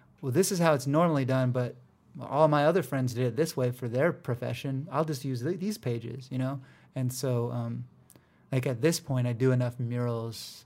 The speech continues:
uh, in the world outside of schools. I do public murals and things like that. Recently, I did a, um, there's a school, God, I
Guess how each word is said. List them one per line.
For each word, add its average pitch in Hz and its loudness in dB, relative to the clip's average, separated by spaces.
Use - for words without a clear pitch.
uh, 117 -6
in 123 -4
the 117 -4
world 117 -4
outside 123 -8
of - -14
schools. 120 -8
I 131 -8
do 120 -6
public 117 -6
murals 110 -8
and 113 -12
things 123 -6
like 117 -10
that. 135 -4
Recently, 131 2
I 123 -2
did 123 -4
a, 117 -6
um, 117 -6
there's 120 -4
a 123 -4
school, 123 -4
God, 135 -14
I 127 -6